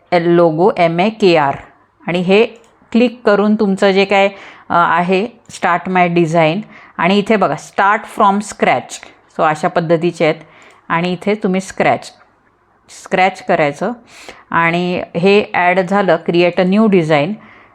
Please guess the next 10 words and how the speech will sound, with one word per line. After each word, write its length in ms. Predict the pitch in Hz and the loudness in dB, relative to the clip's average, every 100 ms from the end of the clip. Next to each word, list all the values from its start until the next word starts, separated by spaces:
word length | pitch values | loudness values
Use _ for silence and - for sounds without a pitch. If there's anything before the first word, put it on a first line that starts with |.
| _ _ _ _ - | _ _ _ _ -4
नेक्स्ट 480 | 185 165 - - - - _ _ _ _ _ _ _ _ _ _ _ _ _ - - | -2 -2 -4 -18 -20 -20 _ _ _ _ _ _ _ _ _ _ _ _ _ -20 -10
आणि 200 | - 180 | -2 0
इथे 180 | 196 233 | 2 2
तुम्ही 320 | 226 214 254 | 2 2 2
टेक्स्ट 320 | - 185 - - | 0 -4 -2 -4
टाकायचं, 380 | 151 135 139 | -2 -2 -4
तर 180 | 147 185 | -2 0
तुमच्या 440 | 180 196 180 208 190 | 0 0 0 2 2
वेबसाईटचं 720 | 190 - 202 180 - 196 190 | 0 0 -2 -2 0 0 2
नेम, 200 | 175 | 0